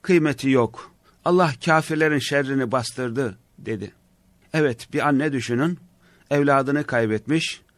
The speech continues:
bir eş düşünün, kocasını kaybetmiş, bir kız kardeş düşünün, erkek kardeşini kaybetmiş, üçünü birden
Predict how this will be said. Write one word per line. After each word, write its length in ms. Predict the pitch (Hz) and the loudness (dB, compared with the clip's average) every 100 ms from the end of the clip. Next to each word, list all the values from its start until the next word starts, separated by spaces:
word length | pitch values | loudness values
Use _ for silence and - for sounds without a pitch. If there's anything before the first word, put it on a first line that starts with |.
| _ _ _ | _ _ _
bir 220 | - 151 - | -4 -2 2
eş 260 | 165 160 - | 2 2 -4
düşünün, 520 | 120 135 151 175 180 _ _ - | -4 0 2 0 -4 _ _ -4
kocasını 480 | 156 151 - 156 165 | -2 0 0 -2 -2
kaybetmiş, 760 | 123 117 110 107 147 165 - _ _ _ _ _ _ _ - | 0 0 -2 -4 -4 -4 -6 _ _ _ _ _ _ _ -4
bir 220 | 147 - _ _ _ _ _ _ - | -4 -4 _ _ _ _ _ _ -6
kız 200 | 180 - | -4 0
kardeş 460 | 156 135 160 143 | 0 2 0 -2
düşünün, 440 | 123 117 131 175 160 - - | -6 -4 0 0 0 -8 -4
erkek 340 | 147 135 156 | -2 -2 -4
kardeşini 520 | - 139 131 120 147 131 | -2 -2 -2 -4 -4 -4
kaybetmiş, 760 | 120 107 107 95 147 151 - _ _ _ _ _ _ _ | -2 -2 -2 -2 -2 -2 -8 _ _ _ _ _ _ _
üçünü 380 | 143 - 175 175 | -8 -2 2 2
birden 400 | 131 117 120 110 | 2 0 0 -2